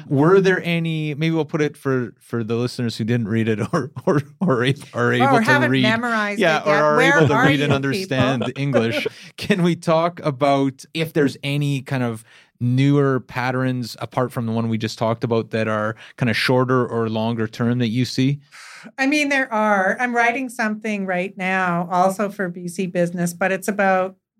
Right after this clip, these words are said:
Speaker 2: what is really happening with the boomers and their housing. 'Cause, you know, for twenty or more years, we've heard they're all gonna cash out at once,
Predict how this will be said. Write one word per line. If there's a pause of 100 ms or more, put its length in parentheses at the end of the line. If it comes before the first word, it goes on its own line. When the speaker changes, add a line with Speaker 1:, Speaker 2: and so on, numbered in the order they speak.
(140)
Speaker 2:
what
is
really
happening
with
the
boomers
and
their
housing.
'Cause,
you
know,
for
twenty (180)
or
more
years, (320)
we've
heard (320)
they're
all
gonna
cash
out
at
once,